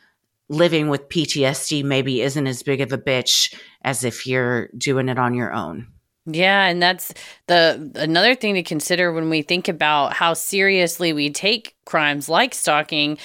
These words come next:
Speaker 2: and it wasn't until the last, you know, fifteen, twenty years that it was even taken more seriously. And now we're seeing increasing in sentencing because the victim gets a life sentence. So the stalker may get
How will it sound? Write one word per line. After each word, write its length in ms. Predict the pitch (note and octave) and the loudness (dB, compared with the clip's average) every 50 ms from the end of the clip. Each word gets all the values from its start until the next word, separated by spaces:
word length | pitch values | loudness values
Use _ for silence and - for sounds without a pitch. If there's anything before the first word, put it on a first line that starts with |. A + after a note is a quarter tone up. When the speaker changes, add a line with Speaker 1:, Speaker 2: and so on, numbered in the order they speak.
| - - - - _ _ - | -18 -20 -20 -20 _ _ 2
Speaker 2:
and 420 | F3 E3+ E3 D#3+ D#3+ D#3 D3 D3 - - | 4 4 4 4 0 -4 -6 -8 -6 -4
it 140 | D3+ D3 | -2 0
wasn't 340 | C#3 D3+ D3+ D3+ D3 D3+ D3+ | 2 2 2 2 2 0 0
until 240 | D3 C#3 - D#3+ D3 | 0 0 0 0 0
the 80 | C#3+ C#3+ | 2 2
last, 360 | C#3+ C#3 C3+ C#3 - - - | 2 2 2 0 -2 -6 -8
you 80 | E3 | -6
know, 120 | B2+ B2 C3 | -4 -4 -4
fifteen, 400 | - - D#3 - - - D#3 D3 | -2 -2 -2 -2 -2 -4 -4 -4
twenty 400 | C#3+ - D#3+ D3+ D3 C#3+ C#3+ C#3 | -2 -2 -2 0 0 0 0 -2
years 480 | C#3 C#3+ D3+ D3+ D3+ D3+ D3 C#3+ C3+ | -2 0 0 2 2 2 2 0 -2
that 240 | - - D#3 E3 D#3 | -4 -4 0 2 2
it 80 | D3+ C3 | 2 2
was 180 | D3+ D#3+ D3+ | -2 -2 -2
even 380 | E3 D#3+ C#3 D3 C3 C3 B2+ - - | -2 -2 -2 -2 -2 -2 -4 -4 -6
taken 480 | - - F#3+ E3 - E3+ D3 C#3+ C3+ - - - | 0 0 0 0 0 -2 -4 -4 -6 -8 -12 -14
more 360 | - D3 D#3 F3+ G3+ A#3+ A#3+ | -8 -4 0 2 4 4 4
seriously. 880 | - - - F#3+ F3 F3 E3 D#3 D#3 D3+ - - D#3 D#3+ D3+ D3 C#3+ C#3+ - - - - - | 2 0 -2 0 2 2 4 4 2 0 -2 -2 0 2 2 2 2 0 -4 -16 -18 -14 -6
And 220 | - D#3 E3 E3 E3 | -2 0 2 2 4
now 260 | E3+ F#3+ G#3 G#3+ G3+ | 4 4 4 4 2
we're 160 | F#3 F3+ E3 | 0 0 -2
seeing 480 | - - F3 D#3+ D3+ D3+ D3+ D3 C#3+ - | -2 -2 -2 0 0 2 2 0 -2 -2
increasing 720 | - E3 E3+ F3 E3 - - E3+ D#3+ D#3 - E3+ D#3 D3 | -2 -2 0 0 -2 -2 -2 -2 -2 0 -2 -2 0 0
in 120 | C#3+ C#3 | 0 0
sentencing 640 | C3+ - F3+ F#3+ F#3+ - G#3 E3 - F3+ D#3+ D3+ D3+ D3 | 0 0 0 0 0 -2 -4 -2 0 0 0 0 0 -2
because 480 | D#3 D3 - F3+ E3 D#3 D3+ D3 - - - - - _ | -2 -4 0 2 2 2 0 -2 -8 -14 -20 -20 -14 _
the 80 | - D#3 | -4 0
victim 320 | D3 A3+ C#4+ - D#4+ B3+ | 2 2 2 4 2 2
gets 180 | A3 F3+ D#3+ - | 4 2 2 2
a 60 | D3+ | 0
life 240 | C3 C#3 D#3 D#3+ D3 | 0 2 2 2 2
sentence. 500 | - - C3+ A#2+ A2 - - - - - - | 0 -6 -8 -8 -8 -10 -10 -12 -14 -12 -10
So 540 | - - - G3 F3 E3 D#3+ D#3 D3+ D3 C#3 | -6 0 4 6 6 6 6 4 2 0 -2
the 100 | C3 C#3+ | -2 -4
stalker 420 | - - C4 D#4+ F4+ - B3+ G#3 | 0 4 4 4 4 4 0 0
may 320 | F#3+ F3+ E3+ D#3+ D#3 D3+ | 2 4 4 4 4 2
get 360 | C#3+ C3+ D#3+ D3+ C#3 B2+ - | 0 0 2 2 2 2 0